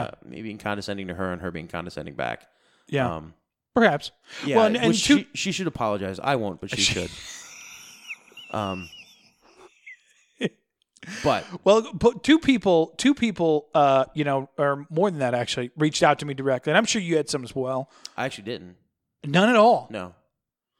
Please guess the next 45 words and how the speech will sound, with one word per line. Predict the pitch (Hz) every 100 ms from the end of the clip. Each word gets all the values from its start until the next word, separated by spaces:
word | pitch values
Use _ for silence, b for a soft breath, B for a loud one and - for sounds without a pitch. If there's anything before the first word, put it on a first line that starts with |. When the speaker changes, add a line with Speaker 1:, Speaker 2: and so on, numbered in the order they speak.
| _ _ _ _
Speaker 2:
I | 120
think | 160
they | 135
were | 107
all | 104
afraid | 95 110 107
that | 101
I | 95
was | 95
that, | 87 92
that | 62 90
Speaker 1:
You |
Speaker 2:
somehow | 87 156 143
Speaker 1:
were, | 135 -
yeah. | 143 135
Speaker 2:
that | 127
somehow | 117 123 110 - b b b _ 98
they | 156 160
had | 139 -
pissed | 123 -
me | 110
off. | 101 92 92 -
Speaker 1:
Yeah. | 160 139 127 113 -
Speaker 2:
You | 117
know, | 101 98 _ _ _ _ _ _ _ _ _ -
Speaker 1:
not | 156 220 226 175
one | 196 240 233 127 113
really. | 190 214
Speaker 2:
Not | 123
one, | 240
Speaker 1:
I |
figured, | 339 -
Speaker 2:
no. | 220
Speaker 1:
I | 214
figured | 349 180
Hango | 202 339 190
would. | 135 - - _ _ _ _ _ -
Speaker 2:
Uh, | 156 -
uh, | 180 -
he | 220
had | 294 -
sent | 175
me | 131
some | - 101
memes. | 104 101 95 -